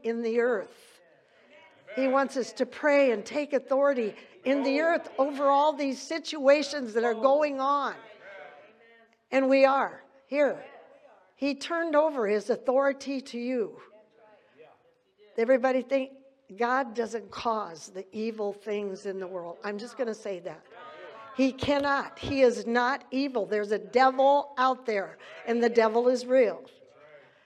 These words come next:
And if you don't know your enemy, then you can't come against him. We don't, we don't try to, <laughs> to exalt him very much. You know, people have seen devils. <laughs> And they're real.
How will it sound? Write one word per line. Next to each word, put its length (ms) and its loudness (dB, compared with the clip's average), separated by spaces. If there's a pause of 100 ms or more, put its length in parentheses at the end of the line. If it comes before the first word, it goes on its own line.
(120)
And 120 0
if 120 0
you 80 2
don't 340 4
know 160 4
your 300 2
enemy, 640 -2 (480)
then 120 -2
you 120 0
can't 380 -4
come 220 -6
against 400 -4
him. 100 -8
We 120 0
don't, 220 -2 (760)
we 140 6
don't 220 2 (220)
try 200 0
to, 240 4 (460)
<laughs> 460 -20
to 180 2
exalt 560 -2
him 200 2
very 320 0
much. 540 -12 (480)
You 120 -2
know, 160 -2
people 360 -4
have 140 -2
seen 420 -6
devils. 640 -8 (300)
<laughs> 100 -12 (1200)
And 100 -4
they're 180 4
real. 380 -6